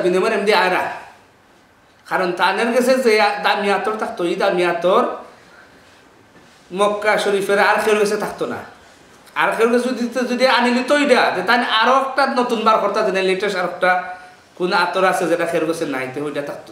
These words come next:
তাদের আতরের বরান হইয়া বুঝতে পারতো এমডি মুসাব বিন উমের আর এবং একলাই তারা, তাদের লগে অন্তরাজ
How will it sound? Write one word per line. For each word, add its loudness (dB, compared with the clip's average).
তাদের -2
আতরের 2
বরান 4
হইয়া 4
বুঝতে -2
পারতো 2
এমডি -4
মুসাব -4
বিন 0
উমের 0
আর 2
এবং 2
একলাই -2
তারা, -8
তাদের 0
লগে 2
অন্তরাজ 2